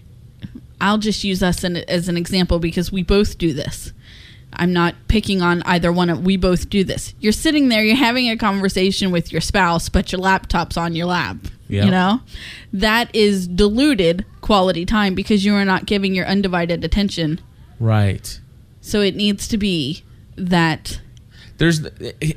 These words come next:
Speaker 2: I love what he does here because he talks about togetherness in the book. And what you're talking about, um, i-,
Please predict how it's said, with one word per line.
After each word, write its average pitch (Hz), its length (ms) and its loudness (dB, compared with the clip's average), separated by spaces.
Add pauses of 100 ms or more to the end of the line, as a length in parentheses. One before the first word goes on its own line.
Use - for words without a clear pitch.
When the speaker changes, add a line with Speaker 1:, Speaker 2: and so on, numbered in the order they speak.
(180)
Speaker 2:
I 156 120 2
love 202 260 2
what 190 140 2
he 160 80 4
does 143 220 2
here 123 140 2
because 120 260 0
he 143 100 2
talks 208 300 0
about 131 500 0
togetherness 113 800 2
in 98 100 0
the 98 60 0
book. 92 360 -2
And 117 180 4
what 135 140 2
you're 143 80 2
talking 131 260 2
about, 117 280 0 (360)
um, 110 300 2 (240)
i-, 127 160 -4